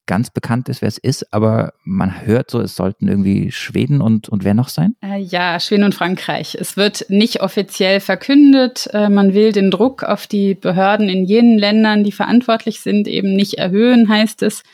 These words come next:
Speaker 2: Deswegen sagt man das nicht offiziell, welche beiden Länder bei diesem Zulassungsprüfungsverfahren den Hut aufhaben. Aber es ist eben in,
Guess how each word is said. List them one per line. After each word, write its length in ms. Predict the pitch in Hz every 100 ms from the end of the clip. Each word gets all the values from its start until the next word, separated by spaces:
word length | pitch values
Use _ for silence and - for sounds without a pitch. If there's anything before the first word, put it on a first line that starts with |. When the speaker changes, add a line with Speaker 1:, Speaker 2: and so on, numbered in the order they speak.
| _ _
Speaker 2:
Deswegen 320 | 190 - 185
sagt 320 | 170 214 -
man 120 | 214 208
das 180 | 202
nicht 180 | 208 -
offiziell, 500 | 196 196 - 196 190
welche 300 | 175 202 208
beiden 260 | 190 185 196
Länder 440 | 180 196 196 185 -
bei 140 | - 185
diesem 260 | 190 185
Zulassungsprüfungsverfahren 1800 | - 196 185 180 180 - - - - - 202 - 180 - 185 185 180 196 185
den 140 | 180
Hut 240 | 277 294 -
aufhaben. 580 | 214 - 208 202 214 208 - - _
Aber 280 | - 190 190
es 120 | 180
ist 200 | - -
eben 340 | - 175 175 170
in, 400 | 170 165 165